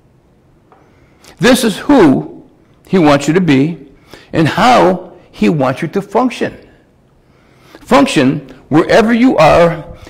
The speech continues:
in the life and identity he has given you in his Son. So instead of looking around to find the details of God's will for you,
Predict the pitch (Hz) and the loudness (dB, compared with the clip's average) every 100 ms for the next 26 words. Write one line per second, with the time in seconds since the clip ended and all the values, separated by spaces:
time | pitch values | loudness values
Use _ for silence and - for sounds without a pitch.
0 | - 156 156 151 175 220 233 - - - | -6 -2 0 2 2 2 0 -4 -16 -12
1 | - 147 156 135 180 240 208 143 147 160 | -2 0 2 2 0 2 2 2 2 2
2 | 156 120 113 226 208 147 131 151 156 - | 0 -2 -4 -2 -2 0 2 0 -2 -8
3 | - - 233 170 170 - - 180 175 - | -12 -4 0 0 -2 -8 -2 -2 0 -2
4 | 233 247 - - - _ _ _ _ _ | 0 0 -4 -12 -20 _ _ _ _ _
5 | _ _ _ _ _ _ _ _ _ _ | _ _ _ _ _ _ _ _ _ _
6 | _ _ _ _ - - 208 190 - - | _ _ _ _ -8 0 4 4 0 -4
7 | 185 - - 240 277 233 226 226 226 208 | -2 -2 0 0 2 2 2 0 0 2
8 | 220 214 160 135 135 165 165 156 180 180 | 2 2 2 -2 -2 0 0 0 -2 -2
9 | 165 139 139 127 156 151 123 165 175 - | 0 2 0 0 0 0 0 0 0 -4
10 | 104 107 127 156 | -6 -6 -8 -10